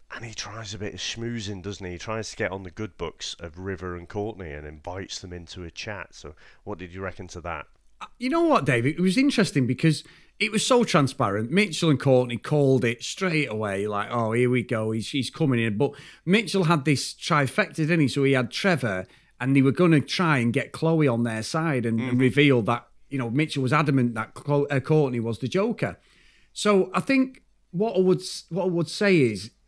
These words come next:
Speaker 2: M-, Mitchell was just too, like, hobnail boots, just come and kick the door in with them both. They both saw through it. But in this episode especially, I didn't find the side of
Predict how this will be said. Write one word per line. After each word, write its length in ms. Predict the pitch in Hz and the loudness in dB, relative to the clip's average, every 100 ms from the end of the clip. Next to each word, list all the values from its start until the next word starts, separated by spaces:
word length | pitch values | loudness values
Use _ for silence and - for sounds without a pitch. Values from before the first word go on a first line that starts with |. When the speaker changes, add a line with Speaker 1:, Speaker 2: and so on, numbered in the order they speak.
| _ _ 180 | _ _ -6
Speaker 2:
M-, 180 | 202 - | -6 -2
Mitchell 400 | 220 262 - 214 | 0 0 2 4
was 140 | 185 | 4
just 280 | - 196 - | 4 0 2
too, 260 | 190 175 143 | 6 6 8
like, 420 | 139 135 131 - | 6 4 0 -6
hobnail 520 | 131 175 143 151 147 | -2 2 4 4 4
boots, 340 | 131 123 117 117 | 4 2 0 -2
just 180 | 127 - | -8 -4
come 140 | 143 | -4
and 120 | 127 | -2
kick 220 | - 196 | -2 -2
the 80 | 151 | 0
door 320 | 135 139 139 | 2 4 4
in 120 | 123 117 | 4 2
with 140 | 110 | -2
them 140 | 117 | -4
both. 260 | 107 104 98 | -2 -4 -2
They 80 | 151 | -4
both 400 | 139 220 214 185 | 0 2 2 0
saw 280 | - 147 131 | 0 0 0
through 280 | - 143 | 0 2
it. 180 | 110 98 _ - _ _ _ _ _ | 0 -4 _ -20 _ _ _ _ _
But 120 | 208 | -2
in 120 | 208 | 4
this 240 | 247 285 - | 4 4 2
episode 580 | 277 - 247 - 139 135 | -2 0 0 2 2 2
especially, 840 | 135 - 180 196 - 127 98 90 | -2 -6 -6 -6 -6 -6 -6 -8
I 80 | - 139 | -10 -2
didn't 480 | 233 254 190 175 - | 2 2 0 -10 -14
find 540 | _ 214 226 202 135 | _ -2 2 4 4
the 40 | 117 | 2
side 520 | - 151 143 135 131 - | -2 -2 0 0 -2 -4
of 300 | 139 131 | -2 -2